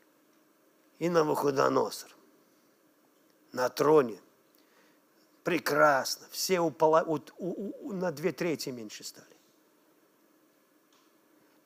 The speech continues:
И три фигуры такие. А говорит: «Ребята, вы че, с умыслом так,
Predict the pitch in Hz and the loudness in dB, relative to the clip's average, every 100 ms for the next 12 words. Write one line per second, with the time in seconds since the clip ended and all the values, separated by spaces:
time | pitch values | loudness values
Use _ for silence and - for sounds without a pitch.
0 | - 165 - 175 - 156 143 139 113 107 | -10 -10 -4 -4 -2 -4 0 0 -2 -8
1 | - 98 - - _ _ _ _ _ _ | -14 -18 -20 -20 _ _ _ _ _ _
2 | _ _ _ _ _ _ _ _ _ _ | _ _ _ _ _ _ _ _ _ _
3 | _ _ 135 151 - 139 151 151 123 131 | _ _ -2 -2 -4 -8 -6 -4 -6 -6
4 | 147 143 170 117 - 202 147 - 113 101 | -6 -6 -8 -8 -4 -4 -4 -8 -14 -14
5 | - | -18